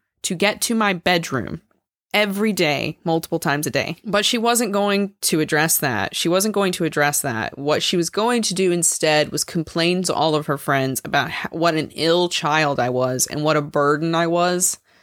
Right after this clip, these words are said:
on her and what a drain I was and how she wasn't able to provide a good life for herself because she was constantly having to take care of me, the child that she selectively brought into her life.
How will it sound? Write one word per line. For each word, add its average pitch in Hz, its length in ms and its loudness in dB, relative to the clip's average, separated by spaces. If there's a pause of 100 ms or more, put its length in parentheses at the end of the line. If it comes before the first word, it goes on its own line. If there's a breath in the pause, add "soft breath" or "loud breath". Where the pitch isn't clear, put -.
(340 soft breath)
on 165 140 2
her 180 420 2
and 160 140 -2
what 156 120 4
a 151 60 -2
drain 156 460 0
I 143 100 2
was 131 300 0
and 135 80 -4
how 160 140 0
she 208 260 0
wasn't 165 320 2
able 147 420 0 (480 soft breath)
to - 100 0
provide 160 440 2
a 156 40 2
good 151 240 2
life 151 280 2
for 147 160 -4
herself 160 720 2
because 147 560 0
she - 160 2
was 156 120 2
constantly 165 640 0
having 139 520 0
to - 180 0
take - 400 -2 (100)
care 147 340 -2
of - 160 -4
me, 233 400 0 (360 loud breath)
the 160 80 0
child 160 560 2
that - 100 -4
she - 160 0
selectively 139 640 0
brought 120 220 0
into 135 200 -6
her 139 160 -4
life. - 380 -6